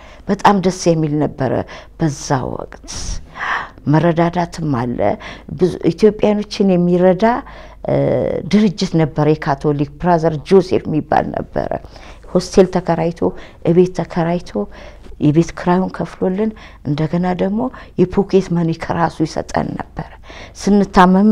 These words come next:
ሄደ የምንታከምበት ነበረ። አበሾችን፣ ኢትዮጵያኖችን ስፔሻሊ በጣም ይረዳ ነበረ ብራዘር ጆሴፍ እና፣ እ፣ አንዲት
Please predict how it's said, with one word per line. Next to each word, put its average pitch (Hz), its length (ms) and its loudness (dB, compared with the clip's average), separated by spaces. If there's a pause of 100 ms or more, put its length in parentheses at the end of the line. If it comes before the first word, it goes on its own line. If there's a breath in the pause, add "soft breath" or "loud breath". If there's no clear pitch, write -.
ሄደ 175 220 6
የምንታከምበት 147 1120 2
ነበረ። 85 380 0 (420 loud breath)
አበሾችን፣ - 600 0
ኢትዮጵያኖችን 160 800 -2
ስፔሻሊ - 560 -2
በጣም - 400 -2
ይረዳ - 300 -4 (100)
ነበረ - 400 -10 (580 loud breath)
ብራዘር - 520 -4
ጆሴፍ - 420 -4
እና፣ 190 160 -4 (500 loud breath)
እ፣ - 120 -6 (360)
አንዲት 151 320 -2